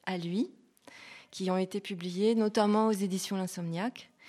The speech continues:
et aussi de lire le travail de quelqu'un qui a fait une thèse sur lui,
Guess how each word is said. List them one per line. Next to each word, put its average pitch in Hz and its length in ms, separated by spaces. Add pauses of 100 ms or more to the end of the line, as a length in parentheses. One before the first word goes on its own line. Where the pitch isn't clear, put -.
(540)
et 254 120
aussi 262 260
de 233 120
lire 220 560
le 208 180
travail 214 640
de 190 100
quelqu'un 208 260
qui 240 80
a 208 40
fait 190 160
une 190 160
thèse 226 480
sur 175 240
lui, 190 320